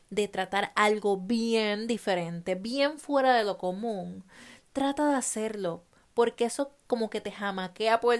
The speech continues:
dentro y dices como que, "Wow, esto está fuera de mis conocimientos, es algo nuevo", y te pone a crear nuevos lazos, nuevas conexiones en tus neuronas, y es algo positivo para ti.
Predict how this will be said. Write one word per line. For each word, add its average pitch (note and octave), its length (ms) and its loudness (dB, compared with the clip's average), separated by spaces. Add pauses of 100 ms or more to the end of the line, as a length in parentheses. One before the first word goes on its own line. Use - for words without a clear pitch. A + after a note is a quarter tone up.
dentro G#3 580 -2 (340)
y A3 140 -2
dices G#3 280 -2
como G3 180 -6
que, F#3 80 -4
"Wow, G3 440 2
esto F#3 260 -10
está B3 420 0 (320)
fuera G3+ 440 0
de G#3 80 0
mis A#3 120 -8
conocimientos, A#3 1160 -4 (200)
es F#3 160 -6
algo F#3+ 360 0
nuevo", G3+ 640 -4 (240)
y A3 120 -12
te G3+ 160 -4
pone G3+ 500 -8
a G#3 140 -6
crear F#3+ 360 -4
nuevos G#3 440 -6
lazos, F#3+ 680 -4
nuevas G3 240 -4
conexiones G3 1000 -8 (320)
en F#3+ 220 -6
tus F#3+ 140 -6
neuronas, F#3 800 -4 (240)
y A3+ 80 -2
es A3+ 80 0
algo A#3+ 260 -2
positivo F3+ 560 -6
para E3 220 -6
ti. - 180 -14